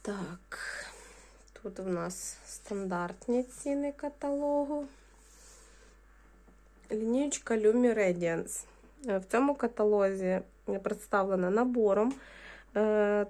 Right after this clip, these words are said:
тисяча сто дев'яносто дев'ять гривень, очищуючий гель для обличчя, відновлюючий тонік, відбілювальна маска, о, сиворотка, вибачаюсь,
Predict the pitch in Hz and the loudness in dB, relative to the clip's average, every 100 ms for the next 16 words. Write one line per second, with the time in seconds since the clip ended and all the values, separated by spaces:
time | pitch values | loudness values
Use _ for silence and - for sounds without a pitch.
0 | - 233 233 214 196 - 196 190 190 196 | 2 2 2 -2 -6 -2 -2 -2 0 0
1 | 190 - 185 185 180 185 202 220 294 339 | 0 -4 0 2 2 -2 0 2 2 4
2 | 294 240 - 226 - 202 - 196 196 190 | 2 2 -2 -2 -2 -4 -4 -2 0 -2
3 | 185 175 175 180 208 311 - - 269 240 | -2 0 0 0 0 0 -4 0 2 2
4 | 196 190 180 185 190 - 185 - 247 302 | 0 0 0 0 -4 -6 -6 0 2 2
5 | 294 294 240 208 202 214 202 190 180 180 | 0 -2 -2 -2 2 2 2 2 0 0
6 | 175 180 180 185 - 233 247 - 220 196 | 0 0 0 -4 -4 -2 -2 4 6 6
7 | 190 185 - 185 190 202 - 233 226 247 | 2 0 0 0 0 -2 -2 -2 0 -2
8 | - 247 254 277 | -2 0 0 0